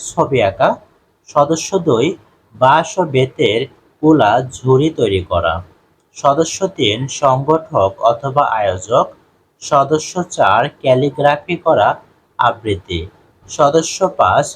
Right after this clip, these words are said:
সংগঠক অথবা আয়োজক গান পরিবেশন।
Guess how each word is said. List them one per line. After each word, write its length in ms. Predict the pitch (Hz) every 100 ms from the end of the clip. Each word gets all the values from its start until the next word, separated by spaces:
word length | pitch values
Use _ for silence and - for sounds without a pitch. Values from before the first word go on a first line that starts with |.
| - _ _ -
সংগঠক 920 | - 151 156 160 170 - 165 101 - -
অথবা 540 | 127 131 156 143 110 107 147 _ _ _
আয়োজক 640 | 123 170 156 160 131 101 117 - _ -
গান 220 | 131 135 143
পরিবেশন। 680 | - 104 95 92 - 87